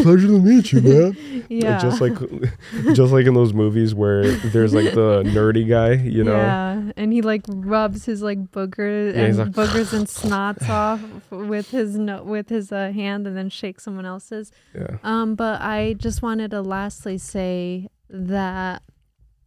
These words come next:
Speaker 2: I was one of the people that just, if I could get away with not wearing a mask, because at a certain point in New Jersey, it already wasn't required to, but you would still see everybody doing it.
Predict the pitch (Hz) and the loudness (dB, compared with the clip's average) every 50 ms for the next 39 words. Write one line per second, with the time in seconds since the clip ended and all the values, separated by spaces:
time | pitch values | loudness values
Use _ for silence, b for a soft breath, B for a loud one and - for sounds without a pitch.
0 | _ _ _ _ _ - - 202 190 202 214 202 208 202 190 190 185 180 185 185 | _ _ _ _ _ -8 -8 -6 -4 -4 -4 -4 -4 -4 -4 -6 -6 -6 -6 -8
1 | 185 196 185 - - - 220 214 214 - - 196 180 175 170 190 196 - - _ | -8 -10 -10 -10 -10 -10 -10 -10 -10 -10 -8 -8 -6 -6 -8 -8 -12 -16 -20 _
2 | _ _ _ _ _ 202 190 202 202 196 190 185 185 180 - - - - 202 190 | _ _ _ _ _ -18 -12 -8 -6 -6 -6 -6 -8 -10 -14 -12 -4 -4 -2 -2
3 | 190 185 - - - - - - - 202 202 185 - 202 190 190 196 - 220 196 | -2 -6 -8 -12 -18 -16 -14 -10 -8 -6 -8 -6 -6 -6 -6 -6 -6 -6 -8 -8
4 | 185 202 190 190 185 175 180 180 180 180 180 175 185 202 214 202 202 202 - 208 | -6 -6 -6 -6 -6 -6 -6 -6 -6 -6 -6 -8 -8 -10 -10 -10 -10 -10 -10 -10
5 | 190 185 185 185 190 190 185 185 185 185 185 185 180 175 175 175 175 190 214 220 | -10 -8 -8 -10 -10 -10 -8 -8 -8 -8 -8 -8 -8 -8 -8 -8 -8 -10 -10 -12
6 | - - - - _ _ _ _ - 208 202 - - 202 185 185 196 190 185 185 | -14 -18 -20 -20 _ _ _ _ -12 -12 -12 -10 -10 -10 -10 -8 -8 -8 -10 -10
7 | - - 190 180 - 190 185 - - 190 185 185 185 180 180 180 180 180 - - | -10 -10 -12 -10 -10 -12 -12 -10 -10 -10 -8 -8 -8 -8 -8 -8 -10 -10 -8 -8
8 | 185 180 180 180 - 214 208 208 196 196 196 180 175 - - 185 185 180 185 185 | -8 -8 -8 -8 -8 -8 -8 -8 -8 -8 -8 -8 -10 -8 -8 -8 -6 -6 -6 -8
9 | 185 185 180 180 180 - 185 185 185 175 - - - 175 175 175 185 196 214 208 | -8 -8 -8 -10 -10 -10 -10 -10 -10 -10 -12 -12 -12 -10 -10 -8 -6 -6 -8 -8
10 | - - 233 226 220 202 202 185 180 180 180 180 180 - - - 190 185 185 185 | -6 -6 -4 -4 -4 -4 -6 -6 -6 -6 -6 -6 -8 -12 -14 -10 -10 -10 -10 -10
11 | - 196 180 170 170 180 185 175 190 185 175 180 170 185 180 180 185 202 220 233 | -10 -10 -10 -8 -8 -8 -8 -8 -8 -8 -10 -10 -8 -8 -8 -8 -8 -6 -6 -6
12 | 233 226 | -8 -10